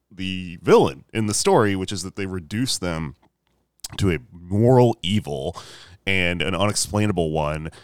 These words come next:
And when you have someone who's reduced to the, you know, thinking about them the way we think about, like, a rat infestation in your apartment or something, that leads to a very easy, you know, message of,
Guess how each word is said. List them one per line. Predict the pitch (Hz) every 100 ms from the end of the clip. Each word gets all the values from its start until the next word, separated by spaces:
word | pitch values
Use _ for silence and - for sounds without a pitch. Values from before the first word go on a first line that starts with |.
| _ -
And | 95 90 87
when | 82 87
you | 87 87
have | 95 104
someone | - 110 95 87
who's | 92 85
reduced | 82 87 87 - -
to | - 90 85
the, | 85 85
you | 107
know, | 85 80 -
thinking | - 107 95 98
about | 87 87 82
them | 92
the | 90 90
way | 90
we | 87
think | 95
about, | 90 87 82
like, | 85 85
a |
rat | 82 87 90
infestation | 87 82 - 87 82 80
in | 80
your | 80
apartment | 85 131 113 82
or | 82
something, | 92 82 85 82
that | 78 101
leads | 101 104 104 -
to | - 92 85 87 87 -
a | 87 85 87 82 73
very | - 101 107 104 104 -
easy, | 98 104 92 98 95 92 85 - _ _
you | 90
know, | 87 76 78 -
message | 104 110 - 87 80
of, | 87 80 76